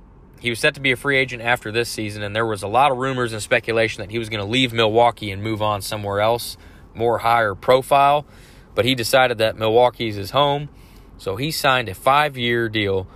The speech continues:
worth an N B A record two hundred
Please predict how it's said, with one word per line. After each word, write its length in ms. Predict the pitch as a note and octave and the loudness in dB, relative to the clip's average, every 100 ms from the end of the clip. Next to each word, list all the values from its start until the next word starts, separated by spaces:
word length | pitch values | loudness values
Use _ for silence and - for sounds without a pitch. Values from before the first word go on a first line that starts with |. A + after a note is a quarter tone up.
| - - - | -20 -20 -2
worth 400 | A2+ G#2 - - - - | 0 0 -4 -18 -20 -12
an 120 | A2 - | -12 -4
N 240 | C3 D#3+ | -2 -2
B 160 | D#3+ C#3+ | 0 2
A 140 | C3 B2 | 4 4
record 520 | A2 G#2+ - F#2+ F2+ - - - | 2 0 -2 -10 -12 -20 -20 -8
two 220 | - F#3+ | -2 0
hundred 480 | C#3+ C#3 B2+ B2 B2 | 2 0 0 -2 -4